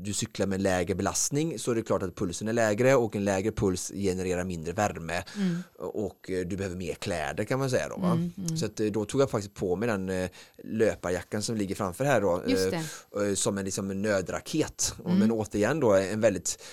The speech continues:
Speaker 1: de har, eh, kanske Simon har, kan svara på, men jag är säker att de har kanske cykeljackor som är överdrags också väldigt lätta, men alltså man, man kan stoppa ner i fickan. Så den började
Speaker 2: Mm.
Speaker 1: jag med då, det var inte tanken. Men jag började
Speaker 2: Mm.
Speaker 1: med den, och sen efter typ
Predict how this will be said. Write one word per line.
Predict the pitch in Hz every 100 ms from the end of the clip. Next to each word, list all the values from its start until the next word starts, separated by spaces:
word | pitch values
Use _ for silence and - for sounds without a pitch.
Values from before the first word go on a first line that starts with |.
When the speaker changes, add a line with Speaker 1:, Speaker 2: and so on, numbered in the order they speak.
| -
Speaker 1:
de | - 110
har, | 113
eh, | 110 110 107 104 92
kanske | 101 104
Simon | 120 107 104
har, | 107 101 98
kan | 107 98
svara | - 92
på, | 95
men | 98
jag | 95 95
är | 98
säker | - 95 95
att | 95 92
de | 98
har | 95 90 90 - - - -
kanske | 95 98
cykeljackor | - 110 - 98 87 - 101
som | 95 101
är | 95
överdrags | 101 90 92 87 104
också | 92 -
väldigt | 131 101
lätta, | 107 - - 92
men | 95
alltså | 92 92
man, | 95 92 - - -
man | 92
kan | 101
stoppa | 107 -
ner | 95 87
i | 90
fickan. | 95 - 101 104
Så | 101
den | 107 117
började | 127 101 107
Speaker 2:
Mm. | 104
Speaker 1:
jag | 104
med | 120 113 -
då, | 107 104 85 - -
det | 104
var | 101 101
inte | 95
tanken. | 87 92 82 - 101 98
Men | 95
jag | 101
började | 95 95
Speaker 2:
Mm. | 101
Speaker 1:
med | 117
den, | 101
och | 95
sen | 101
efter | - -
typ | 98